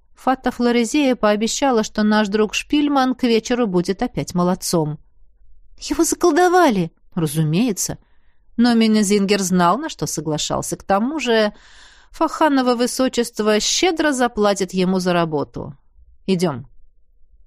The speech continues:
Я стояла как вкопанная. Болтун зловеще протянул: «Не сопротивляйся!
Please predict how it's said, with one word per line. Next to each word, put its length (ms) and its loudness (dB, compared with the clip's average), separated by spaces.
Я 140 -4
стояла 540 -2
как 240 -8
вкопанная. 760 -4
Болтун 480 2
зловеще 540 2
протянул: 720 0
«Не 80 -4
сопротивляйся! 1080 -4